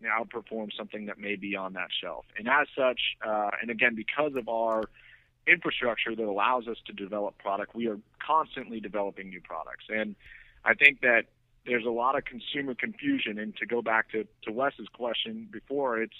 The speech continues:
you know, what, what differentiates every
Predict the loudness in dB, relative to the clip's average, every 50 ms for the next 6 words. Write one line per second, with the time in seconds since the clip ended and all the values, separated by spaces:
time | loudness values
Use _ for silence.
0 | -20 -20 _ -20 -20 -20 -20 _ _ -2 2 2 2 2 0 2 0 0 0 -2
1 | _ _ -16 -8 -2 -2 -2 -2 0 -4 -4 -2 -2 0 0 0 0 -2 -4 _
2 | -4 -2 -2 -2 -6